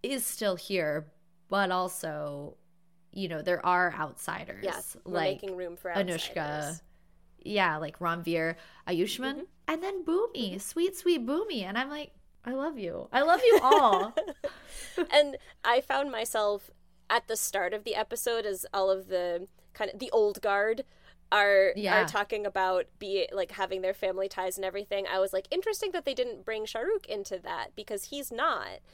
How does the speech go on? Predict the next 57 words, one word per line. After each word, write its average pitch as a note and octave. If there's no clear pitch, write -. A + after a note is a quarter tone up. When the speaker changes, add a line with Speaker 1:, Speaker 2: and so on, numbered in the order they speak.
Speaker 2:
And A#3
then G#3+
Speaker 1:
Right. F3+
Speaker 2:
at A#3+
the A#3+
end, B3
I A3
was G#3+
like, G3
"I A3
see G3
why. -
They, A3
that A3+
would A#3
have G#3
undermined G3+
the F#3+
point G3
that F3
they F3
were F3
making." -
<laughs> D4+
Speaker 1:
Uh, A3
Speaker 2:
Um, -
but A#3+
I -
Speaker 1:
yeah, D4
Speaker 2:
just D#4+
always G#3
Speaker 1:
yeah. D#3+
Speaker 2:
wanna F#3
talk -
about -
the -
fact -
that -
he -
was -
an -
outsider, -
too. -
Speaker 1:
I F#3
know. D#3+
Well, D#4
and C#4+
I D4
think, D#4
too, A#3
there B3
are A3+
the G#3
parallels G3
to F#3+
be F3+
drawn E3+